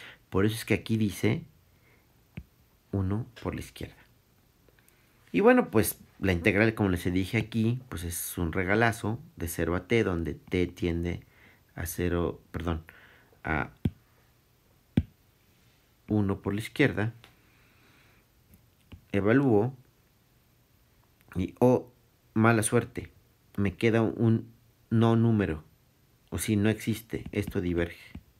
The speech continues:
Y como ya fue divergente una de las partes, toda la integral diverge. ¿Sale?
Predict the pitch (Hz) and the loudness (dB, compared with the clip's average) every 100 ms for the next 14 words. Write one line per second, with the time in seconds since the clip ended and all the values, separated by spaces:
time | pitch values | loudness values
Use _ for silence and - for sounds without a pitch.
0 | - - _ - - - _ _ _ _ | -20 -20 _ -20 -18 -20 _ _ _ _
1 | - - - - - - - - - 139 | -20 -20 -20 -20 -20 -20 -6 -6 4 6
2 | 123 120 160 170 226 180 139 127 156 147 | 8 8 4 4 2 4 2 2 0 0
3 | 147 113 - _ _ _ _ _ _ _ | -2 -4 -6 _ _ _ _ _ _ _
4 | _ _ 160 156 143 135 139 - 151 139 | _ _ 6 6 4 2 0 0 0 0
5 | - 123 - - _ _ _ _ _ _ | -2 -4 -4 -20 _ _ _ _ _ _
6 | _ _ _ _ 175 151 135 120 104 95 | _ _ _ _ 6 6 4 2 0 0
7 | 98 98 107 113 - - 90 82 82 - | -2 0 0 -2 -6 -10 -6 -4 -6 -14
8 | - _ _ _ _ _ _ _ _ _ | -20 _ _ _ _ _ _ _ _ _
9 | _ _ _ _ _ _ _ _ _ _ | _ _ _ _ _ _ _ _ _ _
10 | - 135 220 | 0 0 -2